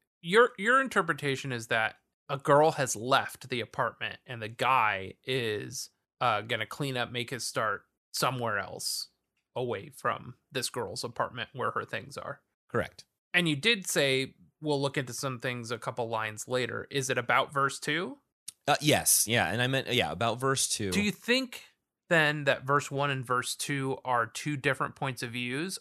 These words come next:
Speaker 1: Or if the lyric's intention was supposed to be my face coming down in streaks, that makes me think mascara. Is this written from the point of view of a girl?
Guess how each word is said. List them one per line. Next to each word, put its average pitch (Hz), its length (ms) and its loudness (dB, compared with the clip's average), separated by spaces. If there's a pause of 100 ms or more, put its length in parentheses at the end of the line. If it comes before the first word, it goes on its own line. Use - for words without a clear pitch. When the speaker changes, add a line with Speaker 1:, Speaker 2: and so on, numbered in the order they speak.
Speaker 1:
Or 160 580 -2 (440)
if 165 240 2
the 147 100 -2
lyric's 170 460 2
intention 135 880 -4
was 117 200 -6
supposed 131 460 -4
to 135 60 -2
be 117 340 -8 (400)
my 135 400 2
face 113 340 -4
coming 107 360 -8
down 107 240 -2
in 104 140 -16
streaks, - 720 -10 (280)
that 139 140 2
makes 135 200 -4
me 127 120 -6
think 117 260 -4
mascara. 120 760 0 (580)
Is 135 180 -2
this 156 240 0
written 147 360 0
from 139 500 2
the 120 80 0
point 139 240 -2
of 117 60 -4
view 139 200 0
of 110 80 0
a 104 60 -8
girl? 139 440 0